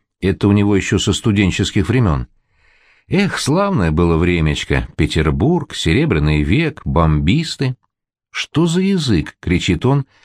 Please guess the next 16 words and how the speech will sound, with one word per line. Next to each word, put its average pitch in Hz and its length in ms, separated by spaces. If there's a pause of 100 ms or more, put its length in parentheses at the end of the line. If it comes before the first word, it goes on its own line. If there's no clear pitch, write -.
(100)
и 85 100
добавляет 90 540
непечатное. 76 760 (680)
Фигуры 135 440
летят 101 320
с - 200
доски 90 380
на 90 240
пол. 76 280 (440)
Вбегает 131 540
адъютант. 101 680 (420)
"Барон 98 440
еще 95 280
здесь?" 160 400 (100)
"Так 82 180
точно". 120 420